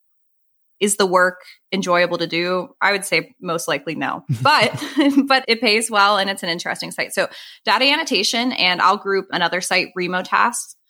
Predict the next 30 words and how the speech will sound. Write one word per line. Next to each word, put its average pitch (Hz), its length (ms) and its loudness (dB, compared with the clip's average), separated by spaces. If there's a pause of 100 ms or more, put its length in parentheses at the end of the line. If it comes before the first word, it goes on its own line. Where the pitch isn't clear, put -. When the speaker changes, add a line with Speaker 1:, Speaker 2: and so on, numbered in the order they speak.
(120)
Speaker 1:
are 190 240 4
both 220 280 4
in 226 120 2
the 214 100 2
business 190 440 0
of 170 220 -2
training 180 420 -2
large 151 400 0
language 160 380 -4
models. 196 580 0
So 156 380 0
A 170 180 2
I, 156 400 2
think 165 220 -6
of 165 100 -6
things 165 240 -8
like 160 160 0
Google 160 340 -6
Bard, 180 600 4
think 175 160 -4
of 160 120 -6
things 160 380 -4
like 151 320 -2 (160)
Open 175 260 -2
A 165 220 0
I, 160 540 2
Chat 139 260 -2
G 160 140 -10
P 160 140 -16
T. 175 460 -2